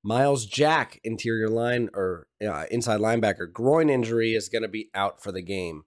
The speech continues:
Um, so that means we may be seeing Mark Robinson for the first time, which those of you who have heard, listened to the show know that we are very excited for Mark Robinson. More than likely won't see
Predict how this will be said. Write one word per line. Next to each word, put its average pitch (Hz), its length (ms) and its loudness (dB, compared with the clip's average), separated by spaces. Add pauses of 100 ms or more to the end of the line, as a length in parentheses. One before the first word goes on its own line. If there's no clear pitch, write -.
(480)
Um, 85 340 -2
so - 140 -8
that 95 180 0
means 113 340 0
we 107 120 -2
may 101 220 0
be 98 120 -4
seeing 98 300 -4
Mark 92 240 -4
Robinson 92 420 -4
for 90 140 -12
the 82 60 -16
first 85 260 -12
time, 85 220 -8
which 80 140 -16
those 87 220 -12
of 82 80 -16
you 87 160 -10
who 87 140 -12
have 80 120 -14
heard, 87 140 -14
listened 85 240 -20
to 87 60 -20
the - 40 -16
show 175 380 2 (420)
know 113 140 2
that 107 120 2
we 101 100 4
are 98 80 4
very 113 240 6
excited 104 320 0
for 101 80 -10
Mark 104 240 0
Robinson. 101 500 -2
More 170 240 4
than 156 180 4
likely 139 320 2
won't 131 300 0
see 131 320 -4